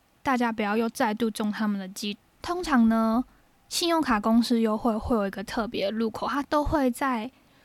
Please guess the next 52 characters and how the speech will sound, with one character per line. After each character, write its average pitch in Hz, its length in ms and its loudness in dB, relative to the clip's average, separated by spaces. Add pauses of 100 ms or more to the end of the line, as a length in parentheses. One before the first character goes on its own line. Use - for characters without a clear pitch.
(140)
主 214 280 -4
要 269 180 2
的 220 120 2
网 196 260 0
页， 220 180 0
然 202 120 0
后 214 80 -2
一 269 100 2
直 226 100 2
闪 196 340 -4
那 220 80 0
个 226 100 0
灯 214 260 0
说 220 420 -2
，“哦， 277 180 0
刷 302 280 -2
什 262 140 0
么 220 120 0
什 220 100 -2
么 202 160 -2
卡 202 300 -4
可 233 160 -6
以 233 100 0
打 208 280 -8
几 190 260 -10
折 - 240 -6
或 247 160 4
回 214 140 -4
馈 233 220 -4
几 - 200 -12
趴”， 202 240 -6
你 190 60 -4
就 247 100 2
会 302 60 2
傻 208 200 -2
傻 214 260 -4
点 208 280 -4
进 226 160 2
去。 226 280 2 (560)
No, 214 260 2
no， 190 480 0
我 190 60 -4
跟 202 120 0
你 196 100 -2
说， 196 520 -6 (380)
这 233 200 2
又 220 220 4
是 - 220 -2
一 208 100 -4
个 196 120 -6
陷 240 340 -4
阱。 262 240 -12